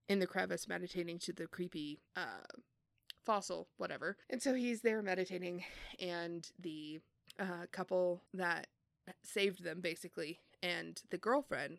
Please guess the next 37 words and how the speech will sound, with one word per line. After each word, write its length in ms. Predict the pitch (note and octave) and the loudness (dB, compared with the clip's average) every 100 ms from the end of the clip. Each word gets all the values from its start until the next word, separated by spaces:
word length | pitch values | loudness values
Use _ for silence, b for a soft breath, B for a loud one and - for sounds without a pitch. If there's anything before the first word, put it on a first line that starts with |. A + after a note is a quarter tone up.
| - | -10
come 160 | G3+ F3 | -6 -6
up, 140 | E3+ | -6
and 80 | G3 | -10
they're 120 | G#3 | -8
like, 160 | A3 A3 | -8 -8
"What 100 | F4+ | -8
are 60 | G4 | -6
you 140 | G4 G4 | -6 -6
doing? 260 | G4 F#4 | -4 -2
We 140 | E4+ F#4 | 0 2
gotta 180 | F#4+ | 0
go, 360 | F4 F#4 G4 E4+ | 2 0 0 0
blah, 140 | D#4 D#4+ | -2 -4
blah, 120 | E4+ | -4
blah, 140 | E4+ | -6
blah, 140 | E4+ E4 | -8 -6
blah. 260 | F4+ F4 C#4+ | -6 -4 -4
It's 160 | C4 - | -4 -4
cleared 260 | D#4 D4 | -4 -2
up 140 | D#4 - | -2 -2
now. 200 | C#4 A#3 | -4 -2
It 100 | - | -6
stopped 380 | - C#3 - - B B B - | -6 -6 -8 -14 B B B -4
snowing. 380 | - D4 C#4+ B3 | 0 2 2 0
We 100 | A#3+ | -2
can 160 | C4 B3 | -4 0
get, 220 | B3+ B3+ C3+ | 0 0 -2
you 120 | A#3+ | 0
know, 120 | G#3+ | 2
you 180 | F#3+ A#3+ | 2 0
can 240 | C4 B3+ A3 | 2 4 6
walk. 400 | E4 E4+ - - | 6 4 0 0
This 180 | A3+ | 0
is 160 | B3 - | -2 -8
great. 440 | - D#4 D#4 F#3+ | 0 2 2 0
Let's 200 | F#3 F#3+ | -6 -6
go." 420 | - C4+ C4 F#3 | 0 2 2 0